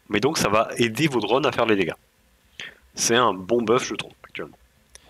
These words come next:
Le kit de bricolage est un peu particulier, parce que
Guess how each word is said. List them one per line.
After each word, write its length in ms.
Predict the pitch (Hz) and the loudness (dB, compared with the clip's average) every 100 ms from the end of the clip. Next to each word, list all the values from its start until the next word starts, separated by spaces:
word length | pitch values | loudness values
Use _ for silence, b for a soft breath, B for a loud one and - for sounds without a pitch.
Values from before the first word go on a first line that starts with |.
| b b - | b b -2
Le 140 | 120 | 0
kit 160 | 120 214 | 2 2
de 120 | 175 | 2
bricolage 560 | 127 135 131 139 190 196 _ _ _ _ _ _ _ - - | 2 2 4 2 2 -4 _ _ _ _ _ _ _ -14 -6
est 80 | 123 | -4
un 80 | 151 | -2
peu 120 | 220 | -4
particulier, 500 | - - - 101 80 _ _ _ _ | -6 -8 -4 -4 -4 _ _ _ _
parce 180 | - 135 | -2 -2
que 240 | - 156 | 0 -4